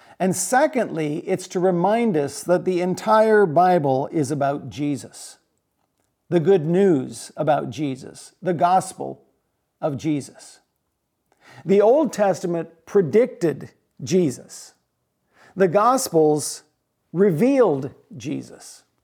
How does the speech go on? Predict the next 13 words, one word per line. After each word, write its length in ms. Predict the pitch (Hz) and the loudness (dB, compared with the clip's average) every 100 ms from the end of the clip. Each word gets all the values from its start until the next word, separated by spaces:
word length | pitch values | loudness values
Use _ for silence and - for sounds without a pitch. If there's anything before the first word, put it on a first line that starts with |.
| _ _ _ _ _ _ _ - | _ _ _ _ _ _ _ 0
The 120 | 185 | 2
New 180 | 226 240 | 2 2
Testament 460 | 240 226 226 214 | 2 0 0 0
letters 340 | 202 220 208 - | 2 4 4 2
explained 1040 | - 185 - - 196 214 240 233 185 131 _ | -2 -4 -8 -12 -4 0 0 0 0 -4 _
Jesus. 720 | 135 156 143 123 120 - - _ _ _ _ _ _ _ _ - | -14 -10 -10 -12 -20 -20 -20 _ _ _ _ _ _ _ _ 0
And 160 | 220 | 2
the 80 | 208 | 4
Revelation, 840 | 202 226 214 190 233 262 - 196 196 | 4 4 4 4 4 2 -2 -2 0
again, 580 | 196 151 214 208 190 | -2 2 2 4 2
Jesus 520 | 127 208 220 185 202 - | 2 2 4 4 2 2
is 300 | 202 202 185 | 4 4 2
expected, 920 | 170 - - 220 208 - 151 143 131 | -2 -4 -2 -2 -2 -4 -4 -4 -10